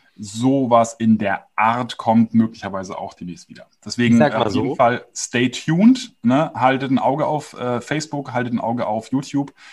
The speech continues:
Speaker 1: Ähm, ist auf jeden Fall, ähm, was geplant, was im Kommen. Ich verrate noch nicht so viel, weil ich hab mit Paddy nämlich noch was vor, was er nicht wissen darf. Äh, das wird,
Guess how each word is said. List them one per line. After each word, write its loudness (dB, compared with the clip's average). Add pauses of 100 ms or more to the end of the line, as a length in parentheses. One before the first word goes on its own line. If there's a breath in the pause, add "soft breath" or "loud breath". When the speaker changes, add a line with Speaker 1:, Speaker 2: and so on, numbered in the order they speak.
(360 loud breath)
Speaker 1:
Ähm, 4 (120)
ist -6
auf -8
jeden 0
Fall, 2
ähm, 0
was -2
geplant, 2
was 0
im -2
Kommen. 0 (640)
Ich -4
verrate 2
noch 4
nicht 2
so -4
viel, -2
weil 4
ich -6
hab -4
mit -2
Paddy -2
nämlich 2
noch -4
was -8
vor, -2
was -6
er -8
nicht -10
wissen -6
darf. -4
Äh, -10
das -18
wird, -10